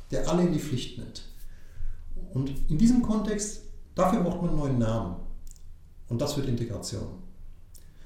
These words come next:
Und deswegen ist es auch interessant für die Akteure in dem Kontext, die sagen, hey, dieses Fremdenpolizeiliche, das hilft uns nicht weiter, sondern die gesamte Gesellschaft verändert sich. Max Frisch hat neunzehnhundertsechsundsechzig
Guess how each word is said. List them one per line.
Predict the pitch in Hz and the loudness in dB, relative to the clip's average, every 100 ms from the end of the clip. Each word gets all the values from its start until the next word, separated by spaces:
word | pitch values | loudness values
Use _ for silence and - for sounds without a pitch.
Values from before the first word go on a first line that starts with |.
| - | -2
Und | 123 | 4
deswegen | 180 185 185 | 6 8 8
ist | 165 | 6
es | 160 | 6
auch | 156 | 2
interessant | 139 135 143 156 156 | 4 4 4 2 0
für | - | -2
die | 110 180 233 | 0 4 4
Akteure | 202 - 190 170 | 4 0 4 4
in | 165 | 4
dem | 151 | 0
Kontext, | 151 143 139 - | 0 0 -2 0
die | 135 | 2
sagen, | 143 135 | 2 2
hey, | 139 131 | 2 2
dieses | 135 135 | 0 4
Fremdenpolizeiliche, | - 180 185 156 143 147 139 - | 4 6 4 4 4 2 2 2
das | 127 | 2
hilft | - 135 131 | 0 0 0
uns | 123 | 0
nicht | 131 - | 0 -2
weiter, | 107 - - - - - - | -2 -2 -4 -6 -4 -4 -2
sondern | 135 131 127 | 2 4 6
die | 120 | 6
gesamte | 120 139 175 180 | 4 4 4 4
Gesellschaft | 120 113 113 - - | 4 4 2 2 0
verändert | 117 98 - | 0 0 -2
sich. | - - | -2 2
Max | 123 - | 2 2
Frisch | - 175 | 4 4
hat | 170 | 4
neunzehnhundertsechsundsechzig | 147 135 127 139 - 127 135 - 123 - | 2 4 4 4 6 6 6 2 -2 -4